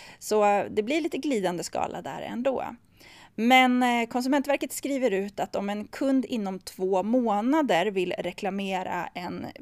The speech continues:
produkt eller tjänst, då räknas det alltid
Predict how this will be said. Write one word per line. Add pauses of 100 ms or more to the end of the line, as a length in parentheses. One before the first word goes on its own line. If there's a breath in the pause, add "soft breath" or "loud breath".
produkt
eller (180)
tjänst,
då
räknas
det
alltid